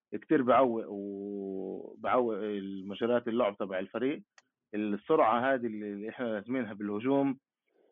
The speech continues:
البطء. هلا بقولش إنه جيرو أحسن، بس يعني زلاتان كتير بعوقنا من ناحية ال-، أنت لازم تلعب كل وقت على الكرات الطولية عليه، وكل وقت لازم تستنى إنه هو يوصل هاي الكرات.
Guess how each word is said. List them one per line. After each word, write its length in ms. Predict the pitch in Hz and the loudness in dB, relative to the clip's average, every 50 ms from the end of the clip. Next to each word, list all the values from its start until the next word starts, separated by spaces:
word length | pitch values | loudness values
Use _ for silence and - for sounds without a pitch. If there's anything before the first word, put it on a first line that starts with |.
| _ - | _ -6
البطء. 380 | 107 107 117 143 151 151 143 - | -4 0 0 0 0 0 0 0
هلا 160 | 110 110 113 | 2 2 2
بقولش 300 | 113 135 170 170 165 - | 2 2 2 2 0 0
إنه 500 | 139 139 131 131 127 127 123 123 120 113 | 0 2 2 2 2 2 2 0 0 0
جيرو 380 | 101 107 120 127 151 151 156 160 | 2 2 2 2 4 4 4 2
أحسن، 280 | 160 - - - 87 - _ _ _ _ | 2 0 -6 -10 -12 -14 _ _ _ _
بس 240 | _ _ _ _ | _ _ _ _
يعني 380 | 120 92 95 110 113 110 107 - _ _ _ _ _ _ _ _ _ _ _ - 69 - 104 113 107 | -4 -4 -2 -2 -2 -2 -4 -6 _ _ _ _ _ _ _ _ _ _ _ -14 -10 -10 -10 -6 -2
زلاتان 320 | 131 156 165 170 165 147 120 | 0 0 2 2 0 -2 -2
كتير 240 | - - 170 170 | 0 2 2 2
بعوقنا 580 | 143 127 117 101 120 131 147 143 127 127 123 123 | 2 2 2 2 2 2 0 -2 -2 -2 -2 0
من 180 | 117 113 113 123 | 0 0 2 2
ناحية 320 | 139 139 - - 123 113 - | 2 0 -2 -4 -8 -6 -4
ال-، 220 | 117 113 110 107 | -4 -2 -2 0
أنت 420 | 107 101 92 71 - - 123 113 135 | 0 -2 -2 -4 -6 -8 -6 -4 -2
لازم 220 | 127 127 131 123 | 0 0 0 0
تلعب 240 | 117 151 127 123 120 | 2 4 4 4 2
كل 100 | - 147 | 2 0
وقت 140 | 143 131 - | 0 2 2
على 100 | 104 117 | 0 -2
الكرات 280 | - - 117 123 127 123 | 0 0 0 0 0 -2
الطولية 460 | 120 - - 120 123 127 123 123 113 | -6 -8 -6 -4 -4 -2 0 2 2
عليه، 380 | 95 107 110 110 110 110 107 - - _ _ _ _ _ _ _ | 2 2 2 0 -2 -4 -4 -6 -10 _ _ _ _ _ _ _
وكل 240 | - - 123 123 127 | -4 0 2 4 6
وقت 200 | 139 135 127 131 | 6 4 4 2
لازم 420 | 127 117 131 127 123 120 127 123 | 0 0 2 2 2 2 2 0
تستنى 480 | 113 - 113 - - 139 139 139 135 135 | -2 -4 -8 0 2 4 4 6 4 4
إنه 180 | 131 131 120 | 4 2 2
هو 160 | 120 139 139 | 4 4 4
يوصل 300 | 139 143 143 139 139 127 | 4 4 2 0 0 0
هاي 120 | 113 131 135 | 2 2 2
الكرات. 520 | 131 123 - 127 127 131 127 127 123 113 | 2 2 0 2 2 2 2 2 0 -4